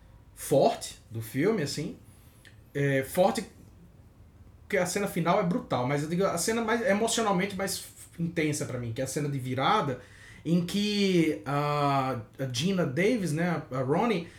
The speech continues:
ela vai encontrar com ele porque ela engra-, ela tá grávida e ela quer dizer pra ele que ela vai, o, o filho é dele, né, e ela vai dizer pra ele que ela vai abortar, porque ela, ela tem medo da criança nascer com as deformidades que ele tá, né, na, a essa altura do, do, do, da história ele já tá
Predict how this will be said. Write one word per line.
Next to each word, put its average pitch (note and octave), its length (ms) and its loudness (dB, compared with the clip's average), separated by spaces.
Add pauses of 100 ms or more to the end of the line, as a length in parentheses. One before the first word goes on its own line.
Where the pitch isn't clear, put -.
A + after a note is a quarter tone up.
(140)
ela F3 220 6
vai F3+ 460 6
encontrar F3 380 0
com F3 140 0
ele - 80 4
porque - 140 0
ela F3 100 6
engra-, E3 240 4
ela E3 100 2
tá E3 120 2
grávida F#3 400 4 (600)
e D#3+ 120 4
ela F3+ 140 8
quer F#3+ 120 6
dizer F3+ 140 2
pra F#3 160 6
ele F#3+ 180 6
que - 80 -2
ela G#3 140 4
vai, G3 540 4 (420)
o, F3 200 0
o F3+ 40 2
filho F3 260 8
é F3 40 12
dele, A3+ 340 6
né, B3 200 0
e F#3+ 80 4
ela F#3+ 140 6
vai F#3+ 140 4
dizer F3+ 140 2
pra F#3+ 140 4
ele G#3 100 4
que G#3+ 80 -2
ela A#3 100 2
vai G3+ 240 6
abortar, C4 500 4
porque - 260 -4
ela, D3 340 2
ela D3 180 0
tem F#3 140 0
medo G#3+ 400 4
da C#3 300 0
criança D3+ 420 0
nascer E3 380 0
com A3 240 -4
as G#3 120 0
deformidades F3 880 0 (340)
que F#3 100 2
ele F#3 140 2
tá, G3+ 340 6
né, D#3 140 4
na, C#3 140 2
a D#3 140 2
essa E3+ 220 6
altura F#3+ 300 6
do, F3+ 180 2
do, F3 140 -2
do, E3+ 200 2
da F3 120 2
história F#3 320 4
ele E4 80 -2
já A#3 120 0
tá E4+ 380 -2